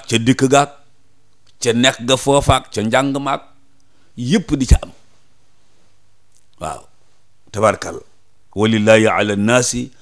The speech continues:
hijjul bayti man istataa ilayhi sabila." Alayhi salaatu wasalaam, bi mu ñëwee ci hadis bi,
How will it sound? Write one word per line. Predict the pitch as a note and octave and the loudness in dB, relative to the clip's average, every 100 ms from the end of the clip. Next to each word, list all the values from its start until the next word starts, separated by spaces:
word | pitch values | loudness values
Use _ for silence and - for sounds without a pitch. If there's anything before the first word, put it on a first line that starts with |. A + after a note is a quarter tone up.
| - - - | -20 -20 -8
hijjul | D3 G#2+ A#2+ A2+ | -8 0 2 2
bayti | F#2 G#2 G2 G2 G2+ - - - - | 2 0 -2 -6 -8 -10 -20 -20 -12
man | F2+ G2+ | -4 -2
istataa | A#2 - G2 G#2 G2 | -2 -4 -6 -2 -2
ilayhi | E2+ F#2 F2 | -2 -6 -6
sabila." | - E2 D#2 C#2 - - - - - - - - - - - - - - - - - - - - - - - - - - - - - - - | -6 -8 -12 -16 -18 -20 -20 -20 -20 -20 -20 -20 -20 -20 -20 -20 -20 -20 -20 -20 -20 -20 -20 -20 -20 -20 -20 -20 -20 -20 -20 -20 -20 -20 -4
Alayhi | G2 C3+ D3 | 2 4 6
salaatu | D3 D3+ D3 | 6 4 2
wasalaam, | D3 C#3+ D3 C#3+ | 4 4 4 4
bi | D3 | 4
mu | D3 | 6
ñëwee | D3 C#3+ | 6 4
ci | C3+ C#3+ C#3+ | 2 -2 -2
hadis | C3+ C#3 A2+ | -2 -2 -4
bi, | F2+ | -8